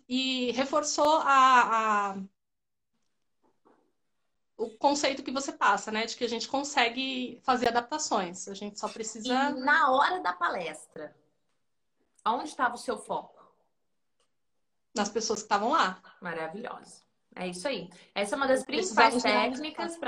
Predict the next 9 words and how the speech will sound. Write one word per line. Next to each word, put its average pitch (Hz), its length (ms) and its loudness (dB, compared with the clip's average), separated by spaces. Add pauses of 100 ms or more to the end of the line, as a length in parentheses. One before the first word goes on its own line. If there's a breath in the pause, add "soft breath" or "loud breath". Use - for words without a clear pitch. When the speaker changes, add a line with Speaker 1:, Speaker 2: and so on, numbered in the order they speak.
Speaker 2:
pra 269 80 -4
você 269 160 -8
controlar 262 500 0
as 226 120 -2
emoções 226 580 -8
e 294 60 -12
gerar 269 340 -4
valor. 247 300 -2
Arrasou. 202 560 -4